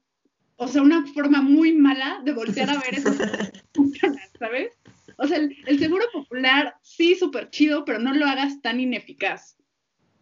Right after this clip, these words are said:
O sea, hay formas, simplemente nos estamos quedando cortos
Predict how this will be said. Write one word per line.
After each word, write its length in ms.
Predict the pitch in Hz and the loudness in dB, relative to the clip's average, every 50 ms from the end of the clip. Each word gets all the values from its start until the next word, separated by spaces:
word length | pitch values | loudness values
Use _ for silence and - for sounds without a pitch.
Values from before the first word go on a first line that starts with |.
| _ _ _ _ _ _ _ _ _ _ _ _ _ _ | _ _ _ _ _ _ _ _ _ _ _ _ _ _
O 80 | - 285 | -14 -6
sea, 440 | - 262 240 233 214 196 - - _ | -2 -2 0 0 -2 -4 -8 -4 _
hay 160 | - 285 349 359 370 - | 2 2 2 2 0 -2
formas, 560 | - 294 302 349 285 311 330 349 427 - - | -2 -2 0 0 0 0 0 -2 -4 -6 0
simplemente 880 | - 302 285 277 294 294 285 277 277 277 277 277 262 247 262 277 277 240 | 4 4 4 4 4 4 6 6 6 6 4 4 0 -2 -6 -6 -6 -8
nos 160 | 254 254 233 | -8 -8 -8
estamos 400 | 240 233 - 247 240 247 277 277 277 | -10 -10 -8 -8 -4 -2 -2 -2 -2
quedando 400 | 254 202 202 220 226 240 240 - | -4 -6 -6 -6 -6 -6 -6 -4
cortos 640 | - 226 233 233 - 226 233 247 359 349 - - | -4 -4 -4 -4 -4 -4 -2 0 -2 -2 -4 -10